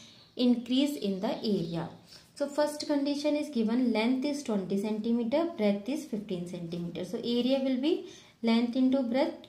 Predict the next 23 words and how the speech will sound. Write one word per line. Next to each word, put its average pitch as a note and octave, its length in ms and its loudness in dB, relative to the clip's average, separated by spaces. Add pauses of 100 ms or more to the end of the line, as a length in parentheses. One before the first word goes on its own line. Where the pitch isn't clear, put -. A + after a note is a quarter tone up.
twenty A3 480 2
into B3+ 160 0
fifteen, B3+ 520 -2
three G3+ 260 4
hundred. E3 420 -6 (720)
Now D4 140 0
second D4 440 2
condition, C#4+ 540 2
if A3+ 220 -6
both B3+ 360 -2
the D4+ 120 4
length A#3+ 340 2
and C4+ 200 2
breadth G#3+ 280 0
has B3+ 180 -2
increased G#3 460 0
by C4 140 0
twenty F#3+ 440 -4
percent. F3+ 420 -6
So A3+ 60 -6
length A#3+ 480 0
will C#4 140 0
become B3 420 -2